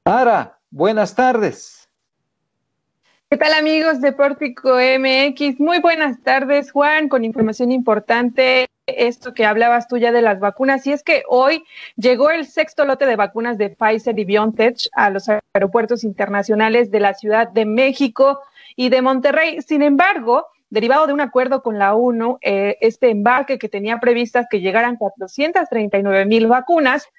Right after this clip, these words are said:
Speaker 2: solo llegaron doscientas diecinueve mil setecientos setenta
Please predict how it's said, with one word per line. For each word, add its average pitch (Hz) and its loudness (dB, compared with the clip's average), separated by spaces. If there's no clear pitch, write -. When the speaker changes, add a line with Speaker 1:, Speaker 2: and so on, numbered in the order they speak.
Speaker 2:
solo 302 4
llegaron 262 0
doscientas 262 -2
diecinueve 202 0
mil 247 4
setecientos 233 -2
setenta 196 -2